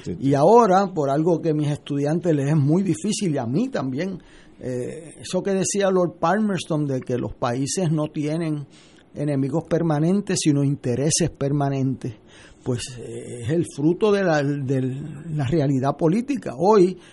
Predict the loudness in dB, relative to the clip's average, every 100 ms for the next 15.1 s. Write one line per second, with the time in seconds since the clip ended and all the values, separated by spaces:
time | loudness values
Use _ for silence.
0 | -18 -14 -6 -2 0 2 2 2 2 2
1 | 0 -4 -14 -20 -20 _ -20 -4 0 4
2 | 4 4 4 2 4 4 6 4 2 2
3 | 2 2 0 -2 -2 -2 2 2 0 -4
4 | -14 -20 -20 -20 -12 -2 -2 2 6 6
5 | 4 0 -10 -4 6 8 8 4 -6 -2
6 | 4 6 10 10 10 6 0 -14 -12 0
7 | 2 6 8 8 6 4 2 4 4 4
8 | 2 2 2 2 0 0 4 4 6 4
9 | 4 4 4 4 6 6 6 6 4 4
10 | 4 4 6 4 2 -4 -18 -20 -20 -16
11 | -4 -4 0 0 0 0 2 4 4 4
12 | 2 0 -4 -2 2 2 0 -4 -6 -8
13 | -4 -2 0 0 2 2 2 4 4 6
14 | 6 4 4 6 6 6 4 6 6 4